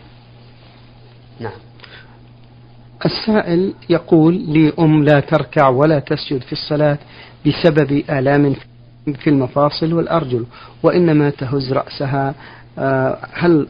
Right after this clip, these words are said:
Speaker 2: صلاتها صحيحة في مثل هذه الحالة؟"
Speaker 1: نعم، صلاتها صحيحة. من لم يستطع الركوع فليقم به قائما،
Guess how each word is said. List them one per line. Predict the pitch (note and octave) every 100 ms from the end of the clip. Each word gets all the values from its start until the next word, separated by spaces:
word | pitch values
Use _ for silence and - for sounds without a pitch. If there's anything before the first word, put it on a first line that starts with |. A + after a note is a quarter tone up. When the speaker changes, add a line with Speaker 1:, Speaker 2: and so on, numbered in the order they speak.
| -
Speaker 2:
صلاتها | D3+ D3 C#3+ C3 G#2+ B2+
صحيحة | - B2+ D3 C3 C3+
في | A#2+ C3
مثل | C#3+ C3
هذه | B2+ C3+ C3
الحالة؟" | B2 D3+ D#3 F2+ - - -
Speaker 1:
نعم، | C3 A#4+ - - - -
صلاتها | - C#3 C3+ B2
صحيحة. | - A#2 A#2+ - - - - - - - - - - - - -
من | B2+ B2+
لم | B2+ C3
يستطع | - C3 B2
الركوع | A#2+ A#2 D3 B2+
فليقم | A2+ B2+ C3+ B2+
به | A#2+ C3 C3 B2+
قائما، | C#3 A2 G2+